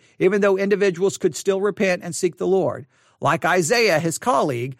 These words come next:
Micah looked beyond the Assyrian captivity of Israel and the Babylonian captivity of Judah to the time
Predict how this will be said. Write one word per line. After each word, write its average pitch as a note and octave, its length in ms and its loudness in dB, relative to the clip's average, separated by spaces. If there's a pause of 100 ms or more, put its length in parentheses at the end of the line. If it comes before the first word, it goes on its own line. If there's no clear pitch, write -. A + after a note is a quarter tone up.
(200)
Micah F#3 260 0
looked G3 300 0
beyond D#3+ 420 2
the A#3 80 -2
Assyrian A#3 640 -2
captivity E3+ 560 -2
of E3+ 100 -4
Israel D3+ 400 -4
and E3+ 140 -2
the D#3 40 -2
Babylonian G3 680 -2
captivity D#3 560 -2
of B2+ 120 -4
Judah E3+ 420 -2 (300)
to F3 100 2
the F3 100 -2
time F3+ 640 0